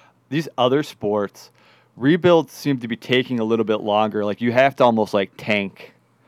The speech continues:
to go to the very bottom, get those top players for a couple of years. Then, with those top young players come up for cheap salary, you then go and spend a little bit of money on, like, top free agents to try to get those top teams. You're seeing that a lot in baseball.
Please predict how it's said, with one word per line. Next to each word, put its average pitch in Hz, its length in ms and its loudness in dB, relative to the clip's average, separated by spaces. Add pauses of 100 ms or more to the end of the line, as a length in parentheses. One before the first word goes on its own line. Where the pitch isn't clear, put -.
(280)
to 107 80 -10
go 117 180 4
to 113 60 -8
the 107 100 -4
very 117 340 2
bottom, 107 540 2
get 127 220 0
those 120 200 2
top 110 280 0
players 104 300 -2
for 107 160 -4
a 98 40 -6
couple 101 260 -4
of 101 60 -4
years. 101 400 -4 (420)
Then, 143 400 2 (200)
with 117 180 -6
those 120 180 -4
top 135 300 0
young 120 180 -8
players 113 420 -4
come 113 320 -8
up 117 220 -2
for 113 100 -12
cheap 131 300 -8
salary, 104 640 -4
you 110 100 -12
then 110 260 -6
go 110 220 -4
and 104 100 -10
spend 107 360 -6
a - 40 -8
little 104 180 -8
bit 101 100 -10
of 101 80 -10
money 101 280 -8
on, 98 160 -8
like, 95 160 -12
top 98 280 -6
free 95 180 -10
agents 92 320 -12
to 101 60 -18
try 101 180 -6
to 95 60 -8
get 92 120 -14
those 90 160 -12
top 90 300 -10
teams. - 340 -20 (120)
You're - 60 -18
seeing 131 200 -8
that 120 120 -4
a - 20 -6
lot 104 160 -2
in 113 60 -10
baseball. 98 540 -6